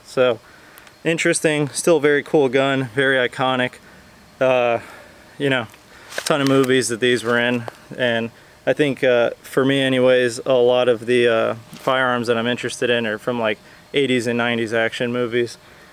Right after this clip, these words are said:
and that's kind of what inspired me to, uh, you know, like these types of particular firearms. Uh, everybody's a little different, but that's kind of my, uh,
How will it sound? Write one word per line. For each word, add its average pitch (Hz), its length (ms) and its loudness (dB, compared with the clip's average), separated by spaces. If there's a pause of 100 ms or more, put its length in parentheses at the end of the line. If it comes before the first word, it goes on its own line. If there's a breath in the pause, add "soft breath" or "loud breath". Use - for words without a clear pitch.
(140)
and 127 100 0
that's 123 160 -2
kind 131 220 -2
of 117 80 -2
what 117 80 4
inspired 120 560 0
me 120 260 -4 (120)
to, 127 340 0
uh, 113 180 2 (880 loud breath)
you 131 40 -2
know, 123 140 0
like 120 200 0
these 123 180 0
types 123 260 -6
of 117 140 -10
particular 120 500 -4
firearms. 113 800 -2
Uh, 123 100 -2
everybody's 113 440 0
a 117 60 -4
little 113 140 0
different, 127 440 -4
but 127 220 0 (1040)
that's 147 100 -6
kind 123 160 -4
of 120 60 -4
my, 117 240 -4 (1000 loud breath)
uh, 113 220 -2